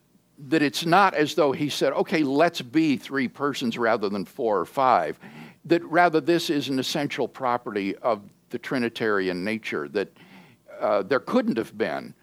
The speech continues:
more than three persons. This is an essential property of God, just like omnipotence, omniscience, or moral perfection. But with respect to the first question, I think it's really important when we hear these theological formulations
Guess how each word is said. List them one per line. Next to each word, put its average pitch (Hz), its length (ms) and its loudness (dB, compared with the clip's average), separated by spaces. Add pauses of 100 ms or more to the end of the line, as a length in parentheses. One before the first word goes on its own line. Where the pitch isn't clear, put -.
(540)
more 143 380 4
than 95 400 -4 (400)
three 123 240 -2
persons. 113 500 -4
This 139 260 -2
is 127 160 0
an 120 120 -2
essential 123 480 -2
property 113 480 -2
of 101 100 -2
God, 104 380 4 (320)
just 147 200 -4
like 123 200 4
omnipotence, 107 720 -2
omniscience, 104 640 -2
or 110 60 -4
moral 98 320 -2
perfection. - 680 -6 (840)
But 208 100 6
with 330 200 4
respect 262 420 2
to 220 80 0
the 170 100 -2
first 233 300 -4
question, 117 480 -2
I 160 120 4
think 302 200 -2
it's 277 140 -2
really 254 580 0
important 185 640 0
when 160 240 -2
we 151 160 2
hear 262 320 0
these 196 300 -2
theological 147 800 0
formulations 120 1000 -2